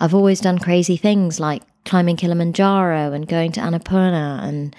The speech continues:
traveling all around the world and moving to Dubai. I mean, that's adventurous. Um, and I think that kind of,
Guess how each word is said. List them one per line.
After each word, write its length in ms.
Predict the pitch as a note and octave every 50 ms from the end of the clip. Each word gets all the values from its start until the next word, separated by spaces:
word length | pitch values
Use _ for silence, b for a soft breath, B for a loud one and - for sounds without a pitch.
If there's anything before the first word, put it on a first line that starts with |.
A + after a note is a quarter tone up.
| B B B B B
traveling 420 | - - G3 F3+ F3 F#3 F3+ E3+
all 140 | F3 F3 E3+
around 300 | E3 E3 E3 D#3+ D#3+ D#3+
the 60 | E3+
world 560 | F3 G3 G3+ G3 F#3+ F#3 F3+ F3 E3+ E3 D#3
and 200 | D#3 D3+ D3+ E3
moving 320 | G3+ A#3 B3 A#3+ C4 B3 A#3
to 100 | A#3 A#3
Dubai. 540 | A3+ A3+ A#3 A#3 B3 B3+ G#3 D#3 - - D3
I 60 | - _ -
mean, 160 | F#3 F#3 F#3+
that's 200 | G#3+ G#3+ G#3 -
adventurous. 840 | F3 D#3+ D#3 C#3+ C#3+ D#3 - - F#3+ G3+ G#3+ G#3 - - - - b b b b b b b b b b b b -
Um, 560 | F3 F3+ F3+ F3 F3 E3+ E3+ E3+ E3+ F3 E3 - _ _ _ _ _ _ _ _ _ _ _ _ _ _ - -
and 100 | - F3+
I 60 | F#3
think 240 | F3+ - A3+ A3+ G#3
that 220 | G3+ G#3 G3 - -
kind 180 | F#3 F#3 F3+
of, 320 | F3+ F3+ E3+ E3 - -